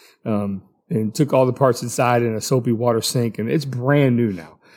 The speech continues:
Um, there's no gunk anywhere, but there was an absolute sludge of sawdust, and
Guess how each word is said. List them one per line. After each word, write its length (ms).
Um, 240
there's 220
no 180
gunk 440
anywhere, 300
but 200
there 120
was 240
an 180
absolute 800
sludge 480
of 100
sawdust, 760
and 260